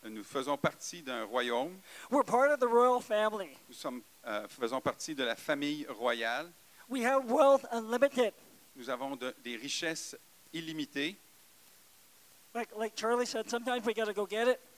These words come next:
Speaker 1: Mais comme, euh, Charlie a mentionné, il faut des fois qu'on aille le chercher.
Speaker 2: Sometimes we don't get it 'cause we don't ask.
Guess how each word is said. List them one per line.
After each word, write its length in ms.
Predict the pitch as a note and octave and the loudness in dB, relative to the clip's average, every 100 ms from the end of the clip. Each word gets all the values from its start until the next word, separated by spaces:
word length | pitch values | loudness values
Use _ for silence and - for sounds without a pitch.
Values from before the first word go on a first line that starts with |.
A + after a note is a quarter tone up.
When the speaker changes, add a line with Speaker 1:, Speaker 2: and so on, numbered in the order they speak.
| - - - | -20 -18 -8
Speaker 1:
Mais 140 | A2+ | -8
comme, 300 | - B2 A#2 | -2 -2 0
euh, 180 | G#2+ G#2+ G#2 | -2 -4 -6
Charlie 460 | - A2+ A#2 C3 | -4 -4 -4 -6
a 160 | A2 A2 | -4 -2
mentionné, 580 | A2 G#2+ A2+ A2 C#3 - | -4 -6 -6 -4 -4 -6
il 80 | A2+ | -14
faut 180 | - B2+ | -10 -8
des 100 | A2+ | -8
fois 180 | - C3+ | -8 -8
qu'on 220 | B2 A#2 | -8 -6
aille 140 | A#2 | -4
le 120 | A#2 A2 | -4 -6
chercher. 560 | - D3+ B2 - B2 - - - - - - | -6 -10 -10 -10 -12 -16 -20 -20 -20 -20 -6
Speaker 2:
Sometimes 500 | C4 B3+ B3+ C4+ B3+ | -4 0 2 2 4
we 120 | B3 | 4
don't 160 | A#3+ | 2
get 180 | G#3 B3 | 2 2
it 80 | C4 | 2
'cause 160 | A#3 G#3+ | 0 0
we 100 | A3+ | 2
don't 200 | A3+ G#3 | 2 2
ask. 360 | A3 C4+ - | 0 0 -4